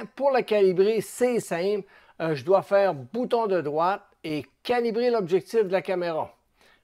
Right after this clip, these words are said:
Je choisis ma caméra ici, voyez-vous, à l'appareil, je dis objectif standard, calibrage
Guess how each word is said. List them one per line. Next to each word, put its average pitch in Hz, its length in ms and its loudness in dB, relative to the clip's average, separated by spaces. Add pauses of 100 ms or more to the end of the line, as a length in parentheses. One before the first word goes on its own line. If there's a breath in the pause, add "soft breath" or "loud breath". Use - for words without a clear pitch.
(120)
Je 123 180 -12
choisis 190 440 0
ma 214 140 -4
caméra 185 420 -2
ici, 220 520 -2 (320)
voyez-vous, 147 520 -4
à 233 140 -2
l'appareil, 165 560 -2
je 120 80 -10
dis 131 240 -12
objectif 214 480 -4
standard, 147 720 -4
calibrage 131 680 -8